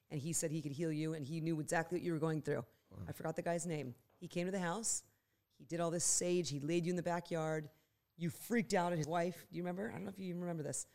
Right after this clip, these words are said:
Speaker 1: She was scary to you, and you told her to leave. He stayed and tried to treat you. He brought you in the shower. He took a shower with you.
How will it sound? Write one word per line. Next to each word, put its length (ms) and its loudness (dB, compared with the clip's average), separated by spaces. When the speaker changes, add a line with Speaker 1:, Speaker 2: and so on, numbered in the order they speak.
Speaker 1:
She 180 0
was 100 2
scary 320 4
to 60 0
you, 160 4
and 140 0
you 40 -2
told 220 0
her 60 -2
to 60 -2
leave. 280 0
He 140 -4
stayed 260 2
and 80 0
tried 180 2
to 60 2
treat 320 0
you. 220 0
He 60 -18
brought 240 2
you 80 4
in 60 6
the 60 2
shower. 360 2
He 120 0
took 160 -4
a 40 -4
shower 260 2
with 140 0
you. 220 4